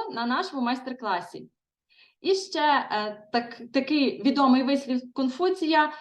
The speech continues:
«Послухайте, і ви забудете, подивіться, і ви запам'ятаєте, зробіть, і ви зрозумієте».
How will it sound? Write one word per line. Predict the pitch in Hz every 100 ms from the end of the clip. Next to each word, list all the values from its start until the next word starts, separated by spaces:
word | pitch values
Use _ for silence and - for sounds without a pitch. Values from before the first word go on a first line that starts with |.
| - _
«Послухайте, | - 294 359 494 466 381 381
і | - 262
ви | 269
забудете, | 254 233 190 170 170 170 165 - _
подивіться, | 208 202 220 277 381 381 330
і | - 392
ви | 214
запам'ятаєте, | 220 214 214 208 202 165 165 165 160 - _
зробіть, | 196 254 240 - 392 - - _ _
і | 208
ви | 202 269 311
зрозумієте». | 247 240 214 185 165 160 143